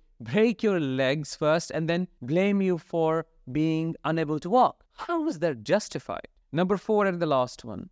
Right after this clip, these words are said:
They criticize you if you try to improve yourself, if you work on yourself. If you embark on a journey of self-improvement, whether it is working out or making healthier dietary choices,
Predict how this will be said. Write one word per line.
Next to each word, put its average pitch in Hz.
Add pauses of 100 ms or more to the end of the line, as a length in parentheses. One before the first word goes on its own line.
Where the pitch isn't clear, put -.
(320)
They 165
criticize 190
you 180
if 170
you 160
try 147
to -
improve 127
yourself, -
if 131
you 131
work 120
on 107
yourself. - (220)
If 165
you 220 (160)
embark 190 (120)
on 175
a 165
journey 170
of 143
self-improvement, 135
whether 127
it 120
is 117
working 123
out 120
or 123
making 117
healthier 120
dietary 117
choices, 123